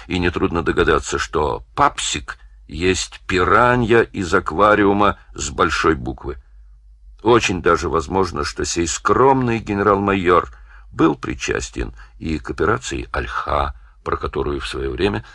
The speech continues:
писали в обзорах для узкого круга.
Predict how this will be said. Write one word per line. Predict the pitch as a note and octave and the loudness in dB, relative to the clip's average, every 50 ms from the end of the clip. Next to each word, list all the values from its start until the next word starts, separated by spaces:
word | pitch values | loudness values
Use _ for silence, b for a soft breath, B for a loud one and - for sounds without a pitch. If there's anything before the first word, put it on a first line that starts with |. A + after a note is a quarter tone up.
| B B B | B B B
писали | - C2 - - D2+ D2 C#2 C2+ | -10 -8 -6 -4 -4 -4 -4 -4
в | C2 - | -6 -6
обзорах | C#2 C2 C2+ C2+ D2 F2 F2+ F#2 F#2+ F#2+ - - | -8 -8 -8 -6 -2 0 0 2 0 0 -4 -6
для | - D2+ D2 C#2 - b b b b - - | -8 -8 -6 -6 -8 b b b b -14 -8
узкого | - A2 - - - - C2 C2+ C2 - | -6 -6 -6 -6 -8 -10 -14 -14 -12 -10
круга. | - - - B1+ - - - - | -10 -10 -10 -12 -14 -14 -14 -14